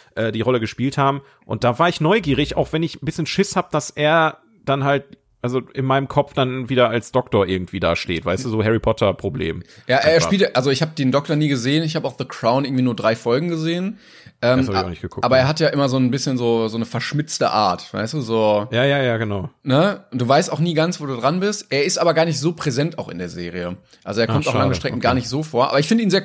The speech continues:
Speaker 2: cool. Also ich finde ihn mit einem der interessantesten Charaktere.
Speaker 1: Na, immerhin.
Speaker 2: Ähm, was mich aber genervt hat, war irgendwann in Folge fünf oder so, keine Ahnung, kleiner Spoiler, äh, gibt's einen, einen Zeitsprung.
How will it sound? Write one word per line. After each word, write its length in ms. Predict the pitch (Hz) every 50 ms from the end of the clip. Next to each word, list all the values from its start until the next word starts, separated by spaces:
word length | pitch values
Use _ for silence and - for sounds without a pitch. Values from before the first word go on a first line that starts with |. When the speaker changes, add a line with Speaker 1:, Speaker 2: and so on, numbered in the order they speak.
| -
Speaker 2:
cool. 200 | 214 208 139 107
Also 160 | 76 101 113 127
ich 60 | -
finde 180 | - 156 147
ihn 60 | 147 139
mit 180 | 151 147 -
einem 160 | - 123 131 135
der 100 | 135 117
interessantesten 680 | 131 - - 113 - 147 156 165 190 190 - - 185 170
Charaktere. 640 | - 170 165 165 160 160 175 170 170 180 202 262 254 _ - - - - - - - -
Speaker 1:
Na, 80 | 107 104
immerhin. 400 | 107 98 92 85 85 82 82 - - - -
Speaker 2:
Ähm, 240 | 131 139 143 147 131
was 140 | 175 180 240
mich 120 | 254 262
aber 120 | 240 196
genervt 380 | 175 170 156 160 180 190 - -
hat, 140 | 202 151 131
war 320 | 143 151 156 156 147 -
irgendwann 580 | - 165 190 185 185 170 147 151 156 160 165 165
in 140 | - 139 139
Folge 320 | - - 151 143 147 143
fünf 340 | 131 - - 147 175 185 -
oder 280 | - 160 160 156 156
so, 260 | 151 151 156 160 156 156
keine 200 | - 135 127 120
Ahnung, 260 | 123 139 156 160 156
kleiner 240 | 156 139 127 135 127
Spoiler, 440 | - - 139 139 143 151 151 151 156 - - - - _
äh, 160 | - 120 127 127
gibt's 300 | 139 156 156 - - 151
einen, 260 | 147 139 131 127 127
einen 120 | 135 127 -
Zeitsprung. 640 | - 139 147 151 - - 85 92 98 113 143 202